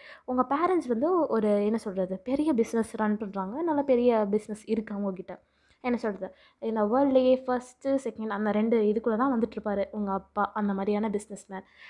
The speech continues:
அப்படி இருக்கிற பிசினஸ் மேனோட பொண்ணு தான் நீங்க. நீங்க வந்துட்டு,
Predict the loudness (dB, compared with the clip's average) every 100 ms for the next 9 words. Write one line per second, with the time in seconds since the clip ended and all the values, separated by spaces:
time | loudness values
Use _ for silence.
0 | -12 -6 -4 2 0 2 0 2 -2 -6
1 | -8 -8 -6 -2 0 -2 0 -2 0 0
2 | 2 2 0 -2 _ _ _ _ _ 4
3 | 6 6 4